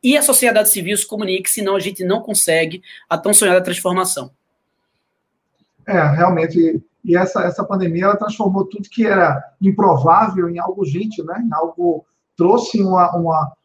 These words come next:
Speaker 2: uma necessidade, até pela própria necessidade de urgência, né? Adiantar certos processos que antes estavam estacionados, estagnados, né?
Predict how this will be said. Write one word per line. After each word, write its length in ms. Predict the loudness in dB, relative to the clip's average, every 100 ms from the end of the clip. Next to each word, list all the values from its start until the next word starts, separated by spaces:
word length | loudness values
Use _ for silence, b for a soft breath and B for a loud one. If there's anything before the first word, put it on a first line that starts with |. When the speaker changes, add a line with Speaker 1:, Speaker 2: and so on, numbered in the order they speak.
| -4
Speaker 2:
uma 180 | 0 2
necessidade, 1120 | 2 2 0 -2 -2 -6 0 2 2 0 -6
até 180 | -4 -4
pela 220 | 0 0
própria 360 | 0 0 2 2
necessidade 800 | 0 0 -6 -8 -8 -6 -6 -6
de 100 | -4
urgência, 540 | -4 -4 -10 -10 -12 -12 _ _ -12
né? 220 | -6 -6 B B
Adiantar 580 | -2 0 -4 -2 -2 -2
certos 280 | -4 -10 -10
processos 480 | -10 -8 -8 -10
que 140 | -6 -6
antes 140 | -6
estavam 300 | -2 -2 -2
estacionados, 800 | -4 -4 -4 -4 -2 -2 -4 -14 _ _
estagnados, 920 | -20 -4 -2 -2 0 2 2 0 -2 -2
né? 240 | -2